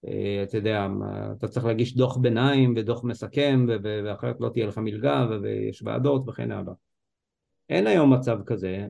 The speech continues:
מסלילים, אה, אנשים באמת ל-, למתכונים הבטוחים האלה,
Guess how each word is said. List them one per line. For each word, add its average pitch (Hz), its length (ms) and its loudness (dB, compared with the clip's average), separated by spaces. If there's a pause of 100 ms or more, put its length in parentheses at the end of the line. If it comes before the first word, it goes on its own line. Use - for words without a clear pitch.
(120)
מסלילים, 120 1080 2
אה, 110 720 -2
אנשים 110 680 0
באמת 120 480 0
ל-, 113 260 -2
למתכונים 120 840 4
הבטוחים 101 580 -4
האלה, 87 300 -10